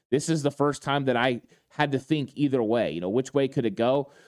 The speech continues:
When it came down to it, I went into individual matchups. So this is one of those things where if the forty-niners are healthy, uh, I think they match up too well against the Giants, and the Giants end up not being able to win. If injuries are one,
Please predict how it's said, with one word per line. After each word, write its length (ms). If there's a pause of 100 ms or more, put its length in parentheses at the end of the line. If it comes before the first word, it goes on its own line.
When 160
it 60
came 220
down 220
to 160
it, 60
I 60
went 200
into 240
individual 600
matchups. 520
So 120
this 220
is 100
one 160
of 60
those 180
things 300
where 340 (460)
if 80
the 80
forty-niners 520
are 80
healthy, 600 (440)
uh, 120
I 180
think 220
they 120
match 380
up 180 (420)
too 200
well 300
against 220
the 100
Giants, 500
and 100
the 60
Giants 480
end 180
up 140
not 240
being 220
able 240
to 120
win. 400 (340)
If 220
injuries 680
are 220
one, 320